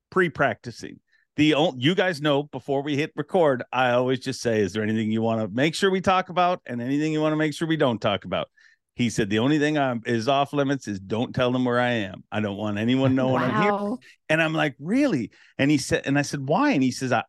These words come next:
Speaker 1: I just don't wanna motivate anyone." A-, and to me,
Speaker 2: Wow.
Speaker 1: that's also who he is. B-, but, but the point that you brought up about Chris and sharing, I think that's one of the things that happened in the split that
Speaker 2: Yeah.
Speaker 1: nobody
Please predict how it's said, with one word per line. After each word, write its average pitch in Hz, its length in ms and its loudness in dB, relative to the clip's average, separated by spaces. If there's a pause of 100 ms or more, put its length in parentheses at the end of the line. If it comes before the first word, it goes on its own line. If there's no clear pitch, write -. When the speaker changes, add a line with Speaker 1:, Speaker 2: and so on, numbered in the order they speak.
Speaker 1:
I 104 220 0
just 127 200 -10 (340)
don't 143 160 2
wanna 160 140 2
motivate 147 480 2
anyone." 143 640 0 (140)
A-, 135 200 -4
and 151 340 0 (360)
to 175 220 4
me, 214 540 2 (520)
Speaker 2:
Wow. 175 140 -10
Speaker 1:
that's 170 260 0
also 214 400 2
who 190 140 0
he 170 180 4
is. 214 160 2
B-, - 140 -12 (100)
but, 185 220 0 (400)
but 180 160 -4
the 160 80 -2
point 269 280 0
that 226 60 -6
you 170 80 -2
brought 160 280 2
up 156 180 -2
about 214 260 -4
Chris 220 480 -2
and 139 240 -4
sharing, 175 600 -2 (380)
I 196 100 -8
think 339 180 -4
that's 349 180 0
one 190 140 2
of 170 60 0
the 151 80 -2
things 160 220 -2
that 143 100 0
happened 147 300 -2
in 131 80 -2
the 117 80 -6
split 139 420 -2 (720)
that 131 220 0
Speaker 2:
Yeah. 143 80 -4
Speaker 1:
nobody 196 680 0